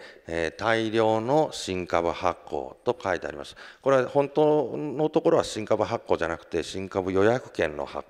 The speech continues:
行なんですけれども、もう今日はもう新株発行にしちゃいます。えー、大量の新株発行をしようとした。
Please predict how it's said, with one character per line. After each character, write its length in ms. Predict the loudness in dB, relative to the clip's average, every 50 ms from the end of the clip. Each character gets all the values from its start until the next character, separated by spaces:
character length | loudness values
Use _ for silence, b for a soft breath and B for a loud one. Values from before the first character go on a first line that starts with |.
| -4 -2
行 140 | -2 0
な 80 | 0 -2
ん 80 | -6 -8
で 80 | -10
す 80 | -12 -10
け 80 | -10
れ 80 | -6 -4
ど 80 | -4 -2
も、 180 | -2 -2 -2 B B B B B B
も 140 | 0 0 2
う 40 | 2
今 120 | 2 4 4
日 40 |
は 280 | 6 6 4 2 0 -4
も 180 | -4 -4 -4 -4
う 40 |
新 180 | -6 -8 -12 -12
株 160 | -10 -10 -6
発 200 | -6 -6 -6 -6 -8
行 140 | -10 -10
に 140 | -10 -10 -12
し 80 | -10 -6
ち 60 | -4
ゃ 60 | -4 -4
い 60 | -4
ま 100 | -6 -10
す。 180 | -12 -14 -18 -20 B B B B B B B B B B
え 180 | -2 0 0
ー、 20 | -2 -2
大 260 | 0 0 0 2 2
量 220 | 2 0 0 0
の 240 | 2 2 2 2 0
新 260 | -2 -6 -6 -8 -4 -2
株 200 | 0 0 0 0
発 240 | -2 -4 -6 -6 -4 -2
行 260 | 0 2 4 4 2
を 60 | 2
し 220 | 0 -4 -6 -2 0
よ 200 | 0 0 0 0
う 40 | 0
と 280 | 2 2 2 2 0 -4
し 180 | -10 -8 -8
た。 180 | -8 -8 -8